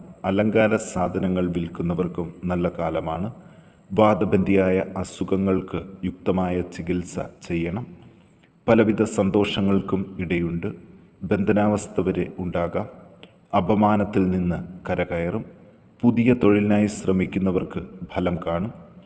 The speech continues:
വിദേശത്ത് ജോലിയുള്ളവർ കൂടുതലായിട്ട് ശ്രദ്ധിക്കണം. പുനർവിവാഹത്തിനായി ശ്രമിക്കുന്നവർക്കും കമിതാക്കൾക്കും നല്ല സമയം തന്നെയാണ്. മക്കളുമായിട്ടുള്ള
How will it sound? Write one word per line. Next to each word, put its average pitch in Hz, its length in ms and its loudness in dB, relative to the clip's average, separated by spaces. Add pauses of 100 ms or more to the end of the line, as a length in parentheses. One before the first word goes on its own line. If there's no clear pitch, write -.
(420)
വിദേശത്ത് 110 600 2
ജോലിയുള്ളവർ 95 800 2
കൂടുതലായിട്ട് 87 1120 -2 (220)
ശ്രദ്ധിക്കണം. 85 720 -8 (560)
പുനർവിവാഹത്തിനായി 110 1000 4
ശ്രമിക്കുന്നവർക്കും 92 1080 -2 (140)
കമിതാക്കൾക്കും 92 760 0 (680)
നല്ല 101 380 4 (280)
സമയം 90 460 -2
തന്നെയാണ്. 85 460 -4 (600)
മക്കളുമായിട്ടുള്ള 104 1040 2